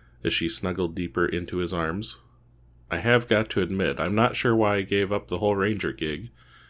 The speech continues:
It was so much easier blowing up monsters than it was dealing with all of this stuff." She couldn't help but laugh at herself. "I can't believe I'm actually saying that I miss Mesogog," she complained.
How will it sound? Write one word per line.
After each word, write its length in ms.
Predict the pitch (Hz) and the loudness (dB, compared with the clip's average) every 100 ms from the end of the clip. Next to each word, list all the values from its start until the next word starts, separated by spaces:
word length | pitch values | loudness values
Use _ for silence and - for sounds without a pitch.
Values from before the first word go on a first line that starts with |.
| - | -8
It 60 | - | 0
was 180 | 85 - | 0 2
so 140 | 143 | 2
much 240 | 135 127 131 | 2 2 2
easier 340 | 127 98 73 | 0 2 0
blowing 380 | 78 90 98 95 | 0 -2 0 0
up 160 | 98 | -2
monsters 640 | 92 104 104 - 76 82 - | 0 -2 -2 -4 -4 -6 -6
than 160 | 95 | -6
it 100 | 95 | -4
was 220 | - 98 95 | -2 -4 -2
dealing 320 | 101 101 90 | 0 0 0
with 180 | 90 98 | -2 -2
all 180 | 92 | -2
of 120 | 85 87 | -2 -4
this 160 | 104 | -6
stuff." 440 | - 62 58 - - - - - - _ _ | -4 -4 -4 -8 -20 -20 -20 -20 -20 _ _
She 160 | - | -8
couldn't 280 | 92 110 98 | -2 -2 -2
help 260 | 98 95 69 | -2 -4 -4
but 60 | |
laugh 340 | 76 85 90 - | -4 -2 -4 -6
at 60 | |
herself. 540 | 76 73 73 73 - - _ _ _ | -10 -8 -6 -6 -10 -18 _ _ _
"I 80 | - | -14
can't 240 | - 131 123 | -2 0 2
believe 300 | 104 110 98 | 4 4 4
I'm 140 | 80 | 0
actually 400 | 90 95 - 76 | -2 -2 -6 -6
saying 380 | - 123 85 73 | -2 0 0 -2
that 120 | 80 | -4
I 80 | 80 | -2
miss 220 | 85 - | -2 -4
Mesogog," 680 | 85 107 90 76 73 62 64 | -2 -2 -2 -2 -4 -4 -6
she 200 | - 58 | -8 -8
complained. 560 | - - - 69 80 | -12 -12 -10 -10 -10